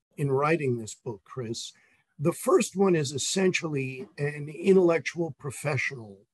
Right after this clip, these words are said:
motivation. Of all the functions in business, sales is by far the most context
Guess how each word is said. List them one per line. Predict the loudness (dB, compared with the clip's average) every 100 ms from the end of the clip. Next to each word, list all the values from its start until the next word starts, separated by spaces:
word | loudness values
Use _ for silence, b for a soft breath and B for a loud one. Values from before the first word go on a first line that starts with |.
| _
motivation. | -4 0 0 0 0 -2 -6 -12 -18 -20 _ b b b b b _
Of | 2 6
all | 8 10 8 6
the | 6 2
functions | 2 4 4 2 0 0 0 -2
in | -4 -6
business, | -4 -4 -4 -10 -12 -10 -10 -10 -8
sales | -4 0 2 2 2
is | 0 -2
by | -4 -2 -2
far | -4 -8 0 2 2 0 -4 -12 -18 _ _ _ 0
the | 2
most | 4 2 2 -6 _ -4
context | 0 0 0 -4 -4 -4 -6 -12